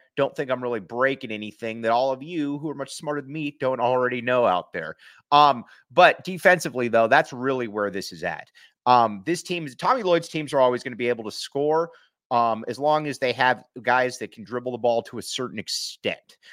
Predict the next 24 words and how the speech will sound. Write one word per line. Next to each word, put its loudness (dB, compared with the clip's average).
Um, 6
and -6
this -8
team -10
certainly -8
has 0
that, -2
but -6
you 0
always 2
wonder 2
about 6
the -12
toughness. 2
And 2
I 4
think -6
Tommy -4
Lloyd 4
obviously 0
saw 0
that 2
as -6
well. 0